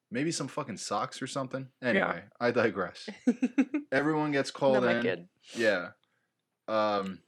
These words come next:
Speaker 1: fucking old lady with her fucking stinky vag. Fucking, uh, lady that walked in with the kid with fucking bare feet. And, and then everyone gets called back,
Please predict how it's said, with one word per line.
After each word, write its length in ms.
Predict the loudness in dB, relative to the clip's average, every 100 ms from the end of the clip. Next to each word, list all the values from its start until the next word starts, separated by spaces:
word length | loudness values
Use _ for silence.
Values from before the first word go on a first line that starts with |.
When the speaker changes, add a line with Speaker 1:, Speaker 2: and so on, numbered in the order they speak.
| _
Speaker 1:
fucking 480 | _ -6 -4 -4 -10 -2
old 240 | 2 2
lady 320 | 2 0 0
with 160 | -2 -2
her 80 | -4
fucking 280 | -6 -6 -8
stinky 340 | -8 -6 -4
vag. 500 | 0 2 2 0 -2 -8 -16 _ _
Fucking, 640 | -8 -4 -2 -4 -6 -6 -10 _ _ _ _ _ -2
uh, 400 | 0 2 0 -4 _ _ -6
lady 300 | 2 2 4
that 160 | 2 4
walked 280 | 2 2
in 180 | -2 0
with 140 | 0 -2
the 80 |
kid 320 | -4 0 0 0
with 160 | -4 -6 _ _
fucking 520 | -4 -4 -2 -6 -8 -12
bare 300 | -4 0 0
feet. 400 | 0 0 0 -2 _ _ _ _ _ _
And, 640 | 0 2 2 2 0 -2 -6 _ _ -20 _ _ _ _ -6
and 140 | -2
then 200 | 2 0 0
everyone 420 | -2 0 0 2
gets 180 | 0 -2
called 280 | 2 2 4
back, 320 | 0 0